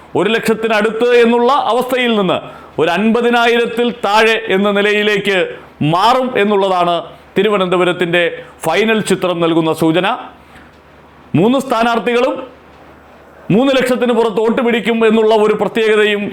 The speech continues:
ഇക്കുറി തിരുവനന്തപുരത്തിനുണ്ടാകും. ശശി തരൂർ അതിൽ കഴിഞ്ഞ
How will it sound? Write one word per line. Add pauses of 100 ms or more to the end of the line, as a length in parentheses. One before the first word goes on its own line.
ഇക്കുറി
തിരുവനന്തപുരത്തിനുണ്ടാകും. (480)
ശശി
തരൂർ (180)
അതിൽ (480)
കഴിഞ്ഞ